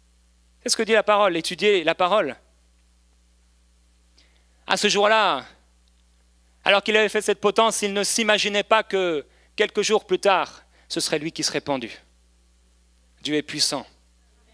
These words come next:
Je déclare que celui qui se lève pour tuer le peuple de Dieu, pour arrêter ses plans par jalousie, sera lui-même tué à la potence qu'il aura préparée pour toi.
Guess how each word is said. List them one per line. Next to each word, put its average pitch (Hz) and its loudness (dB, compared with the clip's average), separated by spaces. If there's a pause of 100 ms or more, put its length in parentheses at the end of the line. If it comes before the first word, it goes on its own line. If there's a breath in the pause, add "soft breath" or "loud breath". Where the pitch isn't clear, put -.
(1080 soft breath)
Je - -8
déclare 147 0
que 160 -10
celui 160 -6 (360)
qui 160 -8
se - -2
lève 165 0
pour - -12
tuer 170 -2
le 165 -2
peuple - -2
de 151 -4
Dieu, 175 0
pour 156 -4
arrêter 170 2
ses 160 -4
plans 185 -2
par 131 -2
jalousie, 175 -2 (320 loud breath)
sera 175 2
lui-même 208 0
tué 226 2
à 175 2
la 185 0
potence 214 -2 (420 soft breath)
qu'il 220 4
aura 220 4
préparée 233 2
pour - -10
toi. 156 -2